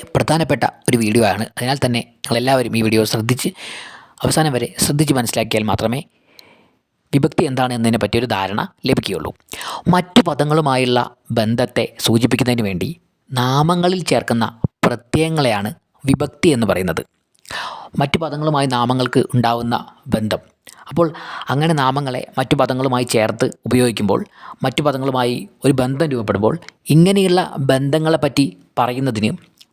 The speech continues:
ചേർത്ത് വരുന്ന അതിൻ്റെ കൂടെ, നാമങ്ങളുടെ കൂടെ പ്രത്യേകമായിട്ട് ഇങ്ങനെയുള്ള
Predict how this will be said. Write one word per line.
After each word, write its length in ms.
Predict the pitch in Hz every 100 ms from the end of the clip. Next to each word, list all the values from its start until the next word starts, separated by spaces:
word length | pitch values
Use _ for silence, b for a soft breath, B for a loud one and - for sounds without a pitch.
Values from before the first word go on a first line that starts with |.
| -
ചേർത്ത് 400 | 139 135 151 196 156
വരുന്ന 240 | 127 127 131 B B -
അതിൻ്റെ 240 | 147 170 180
കൂടെ, 180 | 147 127 113
നാമങ്ങളുടെ 440 | 120 135 139 139 139
കൂടെ 180 | 120 127 185 - _ _ _ _ -
പ്രത്യേകമായിട്ട് 680 | - 175 170 151 135 156 - B B B B B B -
ഇങ്ങനെയുള്ള 420 | 135 147 160 147